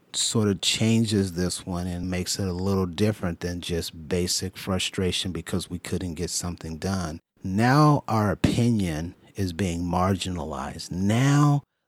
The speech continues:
the very thing that we would desire for someone to take away, they're not getting it. Despite our best efforts to make it plain, we're not able to get that across. Number four suggests that people become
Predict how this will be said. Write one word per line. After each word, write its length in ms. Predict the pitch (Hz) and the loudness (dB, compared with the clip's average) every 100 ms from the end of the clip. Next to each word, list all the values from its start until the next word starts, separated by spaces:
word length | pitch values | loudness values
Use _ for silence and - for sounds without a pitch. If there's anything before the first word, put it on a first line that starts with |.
| - | -12
the 200 | 87 87 | -4 -2
very 440 | 82 113 127 127 | 4 6 8 6
thing 480 | 117 113 101 101 104 | 4 2 2 2 2
that 240 | 98 90 | 2 0
we 180 | 76 101 | 2 2
would 240 | 101 90 76 | 2 0 0
desire 920 | 95 85 82 90 101 104 92 80 - | -2 0 2 4 4 2 0 -2 -6
for 180 | - 90 | -8 -4
someone 460 | - 101 95 92 | -2 0 0 -2
to 100 | - | -4
take 380 | - - 95 - | -6 -2 -2 0
away, 680 | 90 82 104 110 87 80 85 _ _ - | -4 2 2 4 0 -4 -8 _ _ -4
they're 180 | 98 98 | -2 0
not 460 | 95 85 - 90 | 0 -2 -6 -10
getting 440 | 90 101 87 85 85 | -2 0 0 -4 -10
it. 200 | 82 - - | -14 -16 -6
Despite 640 | 92 - - 107 127 - | -4 -2 -2 0 0 2
our 180 | 90 92 | 0 0
best 440 | 90 131 127 - - | 2 2 0 -6 0
efforts 640 | 120 113 - 85 - - | 0 0 -4 -4 -2 -4
to 200 | - - | -4 -6
make 300 | 92 98 101 | -2 -4 -4
it 180 | 101 - | -10 -2
plain, 560 | - 127 123 85 73 - _ | 0 2 2 0 -6 -14 _
we're 120 | 87 | -2
not 260 | 95 101 104 | 0 2 2
able 300 | 101 98 90 | 2 2 0
to 100 | 90 | -2
get 260 | 92 87 | -4 -4
that 220 | 92 85 | -4 -4
across. 600 | 87 - 87 73 85 - - - | -6 -6 -6 -6 -8 -14 -18 -8
Number 320 | 107 101 95 | -4 -2 -2
four 340 | - 110 120 | -4 0 0
suggests 560 | 123 - 95 98 87 - | 0 -2 -2 0 -2 -2
that 180 | 95 85 | -6 -2
people 320 | 113 104 113 | -2 0 -2
become 540 | 101 101 - 98 90 | 0 -2 0 0 0